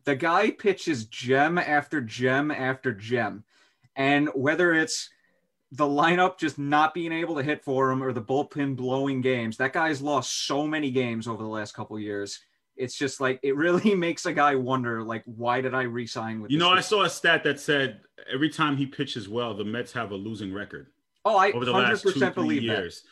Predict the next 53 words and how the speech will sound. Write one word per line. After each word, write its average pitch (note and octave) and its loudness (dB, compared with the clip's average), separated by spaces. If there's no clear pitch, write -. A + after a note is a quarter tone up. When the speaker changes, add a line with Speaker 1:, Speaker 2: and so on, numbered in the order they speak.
Speaker 2:
So C#3+ 2
it's C#3+ 0
a D3 2
matter D#3 4
of A#2+ 0
what C#3+ 0
can C#3+ 0
the C3+ -2
Mets B2+ -2
do B2+ -4
to A#2 -6
surround A2+ -6
him G#2 -6
with, G2+ -8
uh, G2 -10
with, G2 -6
uh, F#2 -10
for A2 -10
them G#2+ -6
to G#2 -12
win. G2+ -6
It's, F#2+ -10
it, G2+ -16
it A2 -8
just C3+ -8
seems A#2+ -4
like G2+ -8
when G2 -10
he B2+ -2
plays A#2+ -2
well, A#2+ 0
Speaker 1:
<laughs> - 0
Speaker 2:
they A#2 0
play A2+ -2
bad. G2 -2
So G2 -6
what's C#3 2
the C#3+ 0
solution C3 -2
to A#2+ -8
that A2+ -4
problem? G#2+ -4
Do F#2+ -10
the G#2 -8
Mets A2 -6
need G#2+ -8
to A2+ -10
put - -10
play, A2+ -8
better G#2+ -8
players G#2 -10
around B2+ -4
him? D#3 -2